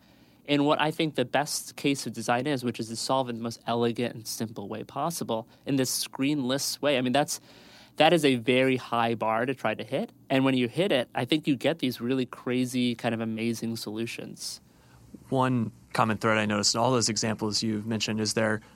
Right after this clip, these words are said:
Speaker 2: these are earlier stage companies that are really shaping the core of how they solve problems rather than larger companies that don't necessarily have that flexibility in terms of there's process baked in, their teams are already well constructed. So for,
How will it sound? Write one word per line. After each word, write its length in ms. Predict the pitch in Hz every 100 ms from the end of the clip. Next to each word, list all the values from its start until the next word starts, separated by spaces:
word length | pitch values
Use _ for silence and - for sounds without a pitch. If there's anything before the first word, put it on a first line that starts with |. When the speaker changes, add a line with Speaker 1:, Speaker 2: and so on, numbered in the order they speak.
| - -
Speaker 2:
these 120 | 120
are 60 | 131
earlier 300 | 139 143 139
stage 500 | - 123 113 113 -
companies 380 | 117 113 107
that 100 | 107
are 80 | 110
really 300 | 107 117 113
shaping 460 | 107 - 117 113 113
the 60 |
core 280 | 107 113 107
of 80 | 104
how 120 | 110
they 140 | 107 107
solve 300 | - 107 -
problems 480 | 113 110 107 104
rather 180 | 120 113
than 260 | 110 110 107 - - - -
larger 340 | 120 127 120
companies 380 | 117 117 110 101
that 60 | 107
don't 180 | 113
necessarily 400 | 110 - 117 110
have 220 | 107 113 110
that 140 | 104
flexibility 640 | - 113 117 110 113 113
in 80 | 110
terms 260 | 107 110 -
of 160 | -
there's 180 | - 85
process 500 | - - 117 - 107
baked 360 | - 117 113 -
in, 320 | 113 107 110
their 160 | 90 104 - -
teams 380 | - 127 120
are 40 | 117
already 160 | 110
well 200 | 107 107
constructed. 600 | 104 110 - 107 - 107 - - - - -
So 420 | - 147 139 -
for, 520 | - - 147 131 120